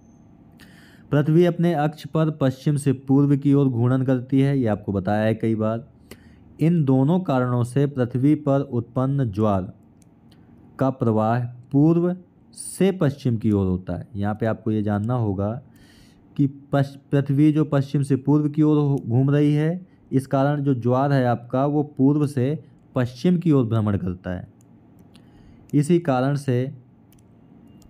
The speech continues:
उत्तरी तथा दक्षिणी अमेरिका का प्रवाह पश्चिम की ओर हो गया है और इन दोनों महाद्वीपों के पश्चिमी भाग में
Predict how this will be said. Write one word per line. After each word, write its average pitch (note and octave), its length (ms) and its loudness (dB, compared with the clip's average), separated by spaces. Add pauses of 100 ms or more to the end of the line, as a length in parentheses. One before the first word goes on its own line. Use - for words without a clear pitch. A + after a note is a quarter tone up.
उत्तरी D3 440 2
तथा D3 300 -2
दक्षिणी B2+ 440 0
अमेरिका A#2+ 500 0
का B2 140 -4
प्रवाह A2 540 -2 (480)
पश्चिम B2+ 480 -2
की A2+ 200 0
ओर A#2+ 180 2
हो A2 240 0
गया F#2+ 280 0
है F2+ 220 -10 (360)
और A2+ 160 0
इन B2 280 -2
दोनों B2 380 2
महाद्वीपों B2 720 0
के B2 180 -4
पश्चिमी C3 500 -2
भाग G2+ 320 0
में G2 320 -2